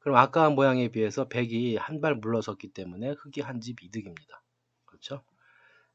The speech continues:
자, 그냥 무심코 그냥 막아서 이렇게 처리할 수-, 수도 있겠죠. 그래도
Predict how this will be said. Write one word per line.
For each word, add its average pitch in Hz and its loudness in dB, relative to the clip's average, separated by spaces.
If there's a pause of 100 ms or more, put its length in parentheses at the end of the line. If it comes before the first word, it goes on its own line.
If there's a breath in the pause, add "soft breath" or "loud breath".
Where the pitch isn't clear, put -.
자, - -18
그냥 113 -8
무심코 143 0
그냥 131 4
막아서 113 0
이렇게 101 -10
처리할 147 -2
수-, - -14 (340)
수도 113 -6
있겠죠. 110 -8
그래도 110 -10